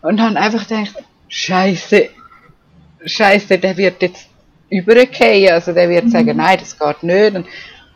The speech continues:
Speaker 1: und dann hat er alles gehen lassen und mich in den Arm genommen und gesagt, "Wir schaffen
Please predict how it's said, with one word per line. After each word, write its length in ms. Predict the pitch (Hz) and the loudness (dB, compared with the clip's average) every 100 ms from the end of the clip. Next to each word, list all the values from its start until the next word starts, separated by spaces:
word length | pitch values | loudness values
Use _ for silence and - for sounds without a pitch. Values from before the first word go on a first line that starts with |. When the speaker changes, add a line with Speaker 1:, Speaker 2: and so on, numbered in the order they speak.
| _ _ | _ _
Speaker 1:
und 120 | 175 | -6
dann 240 | 196 190 180 - | -4 -4 -8 -10
hat 240 | 165 - | -12 -10
er 140 | 165 123 | -10 -4
alles 420 | 156 269 269 - _ _ _ | -2 -2 -6 -18 _ _ _
gehen 400 | - 160 185 240 240 | -6 -4 -4 -4 -4
lassen 300 | 220 247 269 _ _ _ _ _ _ _ _ _ _ _ _ - | -6 -6 -12 _ _ _ _ _ _ _ _ _ _ _ _ -10
und 120 | 180 | -6
mich 180 | 175 170 | -6 -6
in 80 | 156 | -6
den 80 | |
Arm 180 | 127 160 175 | -4 -6 -6
genommen 140 | 175 | -10
und 60 | 170 | -10
gesagt, 220 | 165 156 | -10 -10
"Wir 80 | 147 | -10
schaffen 440 | - 117 - - | -10 -12 -20 -20